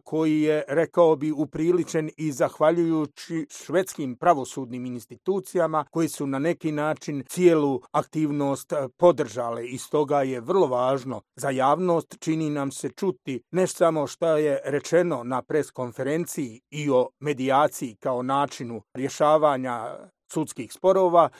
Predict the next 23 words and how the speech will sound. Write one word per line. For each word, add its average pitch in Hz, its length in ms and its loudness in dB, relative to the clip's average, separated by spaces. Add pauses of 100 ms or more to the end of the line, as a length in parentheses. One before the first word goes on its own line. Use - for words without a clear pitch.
(120)
već - 360 4
i 185 140 0
o 170 100 6
saradnji 143 680 0 (180)
suda 170 580 -2 (260)
i 143 340 -8 (160)
medija 170 600 0
kako 131 340 -10
bi 127 220 -12
javnost 147 720 0
pravovremeno 139 880 0 (100)
bila 135 460 0
obaviještena 123 880 -2 (240)
o 147 100 -4
svemu 147 440 -2
onome 139 380 -4
što 131 220 -8
radi 127 480 -2 (120)
Osnovni 131 480 -4
sud 151 440 -4
i 151 200 -14
inače 139 460 -2
pravosuđe 117 880 -6